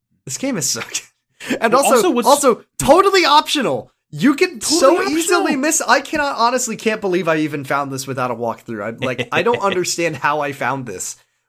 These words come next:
Speaker 1: but, oh,
Speaker 2: It's so
Speaker 1: wow.
Speaker 2: good.
Speaker 1: Yeah.
Speaker 2: What, what I love about Abritus is that if you look around in her room, you're, like, at the edge of the Chalice dungeons.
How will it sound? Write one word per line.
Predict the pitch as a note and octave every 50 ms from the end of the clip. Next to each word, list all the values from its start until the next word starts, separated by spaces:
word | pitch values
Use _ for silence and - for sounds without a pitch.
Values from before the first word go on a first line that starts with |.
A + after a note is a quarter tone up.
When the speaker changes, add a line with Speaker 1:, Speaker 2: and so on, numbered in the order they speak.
| _ -
Speaker 1:
but, | C#3 C#3+ C#3 C#3 _ _ _ _ _ _ -
oh, | B2+ C3+ A2
Speaker 2:
It's | F2+ -
so | G2 F2+
Speaker 1:
wow. | A2+ A2 G#2 F#2 E2+
Speaker 2:
good. | D#2 D#2 D#2 D#2 F2+ - _ _ _ -
Speaker 1:
Yeah. | - G#2 F#2 F2+ E2+ - _ _
Speaker 2:
What, | - C3 B2+ B2+ A#2+
what | C3 B2+ C3
I | D3 G3
love | D3+ G#2+ G2+ G#2
about | G2 G#2 G2+ G2+
Abritus | G2 F2+ - F2 F2 F#2+ A2 - - F#2
is | F2 -
that | - F2 F2 F2 - - _ -
if | G2+ G2+
you | C3 C#3+
look | B2 C3 C3+ -
around | G#3+ D3+ F#2+ F#2+ A2+ A2+
in | G2+ F2
her | G#2 G2 F2
room, | E2 E2 F2 E2+ D#2 D2+
you're, | D2+ D#2 G#2+ B2+ D#3
like, | G3+ C#4 - - -
at | A#2+ B2 B2+ -
the | A#2 G2+ - _ -
edge | D#2+ E2+ F2 F2+ F#2 F#2+ G2+ - - - - _ -
of | - F2 F2 F2 E2+ E2+ E2+ E2+ E2+ - E2 E2 E2
the | F2 E2+ E2+ E2 D#2+
Chalice | - - - C#2+ C#2 D2+ F#2+ - -
dungeons. | C3 B2+ C#3 C#3 D#3+ E3+ F3+ G3 F3+ - -